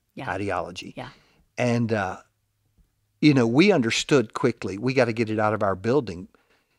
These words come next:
Speaker 2: to make this a true community effort, because there's a stigma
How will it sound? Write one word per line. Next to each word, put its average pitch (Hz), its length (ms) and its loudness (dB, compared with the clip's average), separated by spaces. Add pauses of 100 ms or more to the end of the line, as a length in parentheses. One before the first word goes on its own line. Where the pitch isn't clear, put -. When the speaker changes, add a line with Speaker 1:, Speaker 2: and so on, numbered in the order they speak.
(520)
Speaker 2:
to 147 120 0
make 127 280 2
this - 200 -2
a 107 60 -6
true - 360 0
community 113 840 -2
effort, 113 360 -2
because 110 400 -6
there's 107 200 -8
a 110 40 -6
stigma 113 640 -2